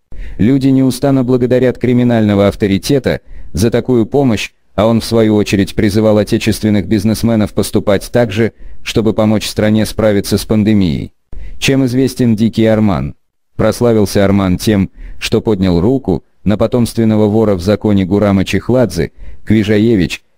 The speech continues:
когда тот прибыл на переговоры с Гули. Такое действие спровоцировало конфликт между Гули и еще одним знатным законником Бадрика Гуашвили, Бадрик Утаиский. Последний заявил, что раз это произошло в присутствии Гули,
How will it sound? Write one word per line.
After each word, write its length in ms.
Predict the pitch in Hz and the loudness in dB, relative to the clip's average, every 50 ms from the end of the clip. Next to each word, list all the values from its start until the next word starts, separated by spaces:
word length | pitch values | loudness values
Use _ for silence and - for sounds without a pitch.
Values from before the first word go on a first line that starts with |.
| _ _ | _ _
когда 300 | - - 104 95 107 110 | -4 -2 -2 0 0 -2
тот 240 | 104 - 113 - - | 0 0 -4 -2 -2
прибыл 300 | - 110 120 113 113 113 | -2 -2 0 2 2 2
на 100 | 110 107 | 2 0
переговоры 540 | 90 101 98 95 87 104 104 104 107 101 101 | 0 0 0 0 0 0 2 2 2 2 0
с 100 | 90 87 | -2 -2
Гули. 400 | 98 - 98 87 71 58 53 - _ _ _ _ - - - - - - | -2 -2 0 0 0 -2 -4 -6 _ _ _ _ -10 -10 -8 -10 -6 -2
Такое 360 | - 104 - - 110 104 98 | -2 -2 0 0 0 0 0
действие 460 | 85 107 117 117 110 - 117 110 107 | 0 0 0 0 0 0 0 0 0
спровоцировало 760 | - - - 110 107 110 104 - - 120 113 110 104 104 101 | 0 -2 -2 0 0 0 0 0 0 0 2 2 2 2 0
конфликт 500 | 95 - 107 101 - - 110 101 - - | 0 0 -2 -2 0 0 -2 -2 0 0
между 320 | 107 104 104 90 78 95 92 | 0 0 0 0 -2 -2 -4
Гули 480 | 82 101 127 135 123 101 85 69 - - - - - | 0 0 0 2 2 0 0 -2 -6 -10 -14 -8 -2
и 80 | 95 | 2
еще 360 | 104 113 113 104 - - 131 | 2 2 2 2 0 0 0
одним 280 | 123 117 110 117 113 110 | 0 2 0 0 0 0
знатным 440 | 98 98 120 120 110 - 113 107 98 | 0 0 0 0 0 0 0 0 0
законником 640 | 87 110 104 - 117 113 104 101 90 - 104 98 | 0 0 0 0 0 2 2 2 0 0 0 2
Бадрика 440 | 95 101 95 90 98 98 - - 98 | 2 2 0 0 0 -2 0 -2 -2
Гуашвили, 720 | 90 98 101 98 - - - 110 123 127 107 92 71 - - - - - - - | 0 0 0 0 -2 -2 0 0 2 2 2 2 0 -2 -6 -12 -12 -12 -8 -4
Бадрик 400 | - 98 107 98 117 127 123 - | 0 0 0 2 2 0 0 0
Утаиский. 640 | 127 120 127 123 117 101 85 - - - 71 55 - _ _ _ _ _ _ _ _ _ | -2 0 0 0 0 0 -2 -4 -6 -8 -10 -10 -10 _ _ _ _ _ _ _ _ _
Последний 560 | - 101 92 - 113 117 113 98 107 104 95 | -2 -2 0 2 2 2 2 2 2 0 2
заявил, 560 | 85 104 98 95 90 85 104 123 120 104 - - - - - | 2 2 2 2 2 2 2 2 0 0 -4 -8 -14 -14 -12
что 240 | - - - 120 | -12 -4 -2 0
раз 220 | 117 127 127 - - | 0 2 0 0 -2
это 160 | 117 - 113 | -2 -2 -2
произошло 520 | - 117 117 110 101 113 104 - 117 113 | -2 0 0 2 0 0 -2 0 0 -2
в 80 | 101 - | -2 0
присутствии 640 | - 101 101 - - 110 95 - - - 98 92 | -2 -2 -2 0 0 -2 -2 -2 -2 -2 0 0
Гули, 440 | 87 76 85 123 127 113 92 73 - | 0 0 0 0 2 2 0 -2 -4